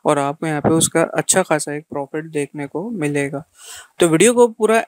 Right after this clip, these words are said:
एंड तक देखिएगा, स्किप मत कीजिएगा। और वीडियो स्टार्ट करने से पहले अगर आप अभी तक मेरे चैनल पे बिल्कुल नए हैं और अगर अभी तक इसको सब्सक्राइब नहीं किया है तो कर लीजिए, साथ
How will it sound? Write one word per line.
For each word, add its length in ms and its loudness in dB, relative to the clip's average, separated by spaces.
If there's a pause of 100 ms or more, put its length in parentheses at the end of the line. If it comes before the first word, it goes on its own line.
एंड 200 0
तक 140 2
देखिएगा, 680 2
स्किप 300 0
मत 160 -4
कीजिएगा। 400 2
और 160 4
वीडियो 280 4
स्टार्ट 260 0
करने 240 -2
से 100 0
पहले 240 2
अगर 180 0
आप 180 2
अभी 180 0
तक 140 -2
मेरे 200 -2
चैनल 300 0
पे 120 -8
बिल्कुल 360 0
नए 200 0
हैं 100 2
और 120 4
अगर 180 4
अभी 140 4
तक 220 0
इसको 220 -4
सब्सक्राइब 560 -2
नहीं 140 -4
किया 180 2
है 80 2
तो 120 -4
कर 160 2
लीजिए, 400 2 (300)
साथ 400 0